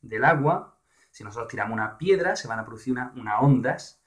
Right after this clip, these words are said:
arriba y abajo a lo largo de esa superficie. Entonces, si nosotros vamos, vamos a colocar aquí unos ejes de coordenadas tridimensionales. Tenemos el vertical, el horizontal y el que nos indica el ancho, la profundidad.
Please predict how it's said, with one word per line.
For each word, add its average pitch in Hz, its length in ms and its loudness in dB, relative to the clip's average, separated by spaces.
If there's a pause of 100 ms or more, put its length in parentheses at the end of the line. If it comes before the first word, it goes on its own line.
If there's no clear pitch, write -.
(280)
arriba 120 400 0
y 131 60 8
abajo 156 380 6
a 165 40 6
lo 120 100 0
largo 120 200 -2
de 131 60 2
esa 131 140 -6
superficie. - 600 -14
Entonces, - 340 -20
si - 100 -20
nosotros 120 380 -8
vamos, 117 240 -10
vamos 120 220 -10
a - 20 -20
colocar 113 320 -4
aquí 107 220 -8
unos 113 180 -6
ejes 117 240 -12
de 101 80 -12
coordenadas 113 580 -8
tridimensionales. 98 840 -10 (560)
Tenemos 101 280 -14
el 92 60 -12
vertical, 147 880 -2 (960)
el 101 80 -16
horizontal 135 920 -2 (460)
y 107 140 -14
el 101 140 -10
que - 100 -20
nos 98 320 -16 (840)
indica 110 440 -8
el 101 80 -4
ancho, 98 380 -2
la 87 120 -8
profundidad. 98 760 -4